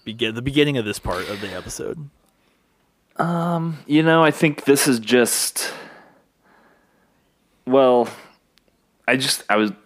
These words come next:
Speaker 2: in general, like, this episode is, like, the first, I think we start to really see Jan, like, start to crack.
Speaker 1: Yes, that's true.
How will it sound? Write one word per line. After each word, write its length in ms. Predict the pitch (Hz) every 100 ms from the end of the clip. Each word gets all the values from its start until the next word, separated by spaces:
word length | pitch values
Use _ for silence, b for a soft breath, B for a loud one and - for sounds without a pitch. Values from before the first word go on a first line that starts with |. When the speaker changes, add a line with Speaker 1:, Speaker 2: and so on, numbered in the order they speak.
| _ -
Speaker 2:
in 160 | 135
general, 720 | 110 147 139 110 95 85 - - _ -
like, 340 | 104 87 - -
this 240 | 104 -
episode 440 | 92 - - 98
is, 140 | 90 87
like, 180 | 85 -
the 100 | 87
first, 640 | - 95 85 - - - b b b b b -
I 100 | 90
think 240 | 98 87
we 120 | 92
start 340 | 87 - 90 -
to 100 | 98
really 340 | 85 87 87
see 680 | 80 - 90 82 80 78 78 _ _ _ -
Jan, 720 | 90 82 80 80 73 73 - b b b b
like, 220 | - 82 - _ _
start 300 | - - 82
to 60 | -
crack. 500 | - 98 87 98 -
Speaker 1:
Yes, 680 | 113 104 - - - - -
that's 260 | - 104 -
true. 260 | 170 151